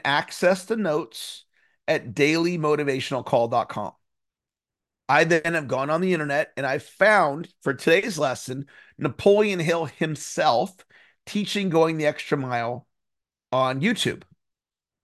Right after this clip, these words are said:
That video will be available for you at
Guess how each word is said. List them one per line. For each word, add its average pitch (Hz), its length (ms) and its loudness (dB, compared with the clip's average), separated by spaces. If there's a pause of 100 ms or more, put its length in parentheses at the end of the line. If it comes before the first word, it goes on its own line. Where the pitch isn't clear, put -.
(440)
That 175 280 6
video 165 580 2
will 156 200 -2
be 160 160 0
available 160 520 2
for - 160 -10
you 123 340 -6
at 135 300 0